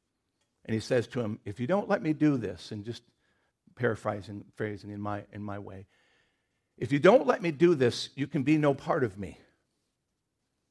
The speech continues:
My translation, in other words, he, and it's an interesting choice of words, he didn't say, "You can't be a part of my kingdom." He says, "You can't have a part of me."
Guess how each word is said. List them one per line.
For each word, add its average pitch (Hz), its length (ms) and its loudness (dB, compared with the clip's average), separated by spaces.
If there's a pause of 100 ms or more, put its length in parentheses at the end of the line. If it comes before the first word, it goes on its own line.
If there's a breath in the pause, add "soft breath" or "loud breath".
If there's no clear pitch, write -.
(120)
My 147 140 4
translation, 175 580 4
in 165 140 4
other 196 160 8
words, 185 240 6 (400 soft breath)
he, - 160 4
and 170 140 4
it's 175 100 0
an 170 80 4
interesting 180 380 0
choice 180 320 0
of 139 140 -2
words, 170 420 4 (400)
he 202 120 6
didn't 208 220 6
say, 208 180 6
"You 180 140 4
can't 190 240 4
be 180 80 8
a 160 60 8
part 156 200 8
of 151 60 2
my 147 100 6
kingdom." 202 460 4
He 165 100 2
says, 160 260 2
"You 185 100 0
can't 202 380 0
have 185 540 8 (300 soft breath)
a - 80 0
part 202 440 8
of 139 260 4
me." 151 640 2